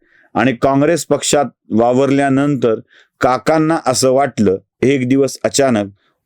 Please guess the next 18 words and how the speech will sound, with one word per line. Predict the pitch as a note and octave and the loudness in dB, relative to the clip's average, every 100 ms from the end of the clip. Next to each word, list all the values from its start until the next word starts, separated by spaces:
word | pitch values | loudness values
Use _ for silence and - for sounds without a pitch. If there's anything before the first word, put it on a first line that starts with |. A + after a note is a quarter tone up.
| - | -2
पोटामध्ये | C3 D3 C#3+ A#2+ G2 G#2+ - _ _ | 0 2 2 2 0 -2 -4 _ _
अध्यक्षपदाचं | G#2+ G#2+ D3+ - D3 C3+ C#3+ B2+ C#3 B2+ | -2 0 0 0 0 2 0 0 -2 0
बी | C#3+ | 0
गेलं, | C3+ A2+ F#2 G#2 _ _ - | 0 0 0 -4 _ _ -2
राष्ट्रवादाचं | A#2 A#2 - C#3+ C#3 C#3+ A#2+ C#3 C3 | 0 0 0 2 2 2 0 -2 0
बी | D3+ D3+ A#2+ | 0 0 0
गेलं, | G2 A2 - _ _ A#2+ | 0 -2 -6 _ _ -2
पाहता | B2 A#2 D3 | 0 0 0
पाहता | A#2+ C#3+ A#2+ C#3+ | 0 -2 0 -2
त्याचं | A#2 C#3+ - F#2 F2+ _ _ | 0 -2 0 -2 -2 _ _
बहारदार | G2+ A2+ C3 C3 B2+ C#3 | -2 0 2 2 2 2
झाड | B2 A2 C#3 D3 | 0 0 0 2
झालं | G#2+ F#2+ F#2+ - _ - | 0 0 -2 -4 _ -4
आणि | G2 A#2+ | 0 0
सोनिया | - C3 C#3+ D#3+ D3+ | 0 0 2 0 0
गांधी | A#2 G#2+ F#2+ A2+ - _ - F2+ | 0 0 0 -2 -6 _ -2 0
विदेशी | A#2+ D#3 C#3 E3 | 2 0 0 0
आहेत | C3+ A2+ | 2 0